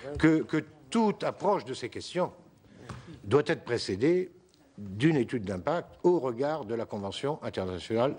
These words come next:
des droits de l'enfant, et également, euh, euh, soumise au Conseil national consultatif, euh, d'éthique. Donc, si vous voulez, ce sont des terrains sur lesquels je ne m'avance pas,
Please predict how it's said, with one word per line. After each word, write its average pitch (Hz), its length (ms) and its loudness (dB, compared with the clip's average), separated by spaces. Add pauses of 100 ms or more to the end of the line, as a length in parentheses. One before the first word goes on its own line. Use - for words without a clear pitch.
(100)
des 98 100 0
droits 98 180 0
de 92 60 -2
l'enfant, - 300 -6 (420)
et 127 380 4
également, 104 500 -2 (460)
euh, 95 720 4 (340)
euh, 95 240 2
soumise 123 560 4
au 113 120 2
Conseil 120 460 2
national 104 500 0
consultatif, 98 840 -2
euh, 87 260 2
d'éthique. 123 480 0 (640)
Donc, 127 200 4
si - 80 0
vous 131 60 0
voulez, 143 100 4
ce - 80 -8
sont 135 100 -2
des 127 100 0
terrains 131 280 -2
sur 113 140 -6
lesquels 110 260 0
je 104 100 -2
ne 104 60 -2
m'avance 98 280 -4
pas, 180 240 2